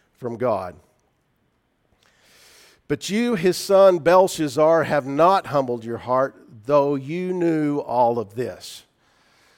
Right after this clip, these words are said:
<clears throat> Belshazzar knew this account. He knew what had happened to Nebuchadnezzar. For whatever reason, he did not take those things to heart.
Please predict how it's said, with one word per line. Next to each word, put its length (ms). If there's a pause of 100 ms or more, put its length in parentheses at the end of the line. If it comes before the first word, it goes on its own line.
(960)
<clears throat> 20 (1600)
Belshazzar 680
knew 320
this 240
account. 420
He 200
knew 240
what 180
had 120
happened 400
to 60
Nebuchadnezzar. 960 (1400)
For 120
whatever 440
reason, 540
he 220
did 180
not 360
take 260
those 260
things 320
to 100
heart. 520